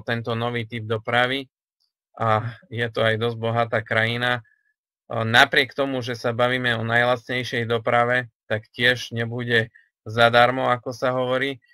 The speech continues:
Čiže, e, tí arabskí šejkovia sú pripravení do toho dať aj x miliard do-, dolárov.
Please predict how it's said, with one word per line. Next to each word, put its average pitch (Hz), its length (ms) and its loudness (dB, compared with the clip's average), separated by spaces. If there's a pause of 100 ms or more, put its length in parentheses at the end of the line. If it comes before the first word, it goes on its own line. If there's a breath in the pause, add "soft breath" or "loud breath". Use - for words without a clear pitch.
(260 soft breath)
Čiže, 113 720 2
e, 110 120 -2 (1160)
tí 123 80 0
arabskí 120 480 4
šejkovia 120 560 0
sú 131 240 -8
pripravení 117 640 -4
do 110 160 -4
toho 110 480 -4 (480)
dať 113 640 2
aj 110 480 0
x 120 320 -6
miliard 113 480 0
do-, 110 480 -2
dolárov. 117 640 2